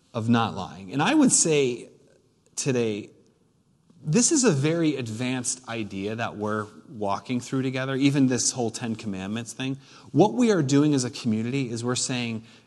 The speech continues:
"God cares about every inch of my life. And I want Jesus to be Lord over everything in my life, every word that I speak. I want to live in the whole truth,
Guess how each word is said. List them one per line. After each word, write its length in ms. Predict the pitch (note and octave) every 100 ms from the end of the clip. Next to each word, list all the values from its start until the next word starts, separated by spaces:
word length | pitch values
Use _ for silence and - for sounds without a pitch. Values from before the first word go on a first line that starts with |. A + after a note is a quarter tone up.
| -
"God 300 | C3+ F3+ G3+
cares 340 | - E3 D3
about 320 | C#3 B2 A2 -
every 360 | C#3 D3+ D3 C3
inch 360 | B2 B2+ A#2+ A2+
of 140 | F#2+
my 180 | F#2+ D#2+
life. 440 | C2 A#1+ - - _ _ _ _ _ _ _ _ _ _ _ _
And 120 | C#3
I 80 | E3+
want 340 | F3+ F#3 F#3
Jesus 340 | D3+ E3 C3+ B2
to 80 | C3+
be 120 | C3
Lord 480 | B2+ C3+ D#3 C3+ G#2
over 420 | D3+ C3+ B2 A#2 -
everything 540 | D3+ E3 D#3+ C3+ D3 C3+
in 100 | A#2
my 180 | A2
life, 480 | G#2+ G#2+ E2 E2 - _ _ D#3
every 380 | F3 D#3+ E3
word 400 | D3 C3 C#3 C3
that 160 | B2 A#2
I 100 | G#2+
speak. 380 | - - A#2 G#2+
I 100 | C#3+
want 180 | G3 D#3+
to 40 |
live 220 | D3 C#3
in 120 | C3
the 140 | A#2+ A2
whole 340 | B2 C#3+ D3+
truth, 640 | C#3+ - D3+ A2 D2+ -